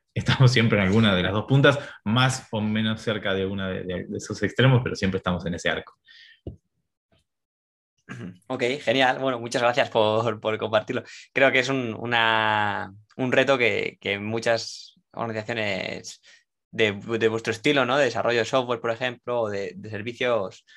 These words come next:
Speaker 2: tienen, ¿no? Pero me
Speaker 1: Ujú.
Speaker 2: gusta cómo lo afrontáis, como no con-, o sea, primero las personas y luego los proyectos, no,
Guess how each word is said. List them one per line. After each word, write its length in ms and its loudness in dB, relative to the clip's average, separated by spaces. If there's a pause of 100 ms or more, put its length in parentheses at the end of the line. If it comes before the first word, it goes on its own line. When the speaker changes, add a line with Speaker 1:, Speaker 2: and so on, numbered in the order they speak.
(200)
Speaker 2:
tienen, 320 -2
¿no? 140 -12 (500)
Pero 260 2
me 120 4
Speaker 1:
Ujú. 80 4
Speaker 2:
gusta 140 2
cómo 240 0
lo 60 2
afrontáis, 520 -2
como 260 -2
no 380 2
con-, 220 2
o 40 -14
sea, 180 2
primero 420 0
las 120 -10
personas 480 0
y 280 -4
luego 340 0
los 180 -4
proyectos, 500 -8
no, 340 -10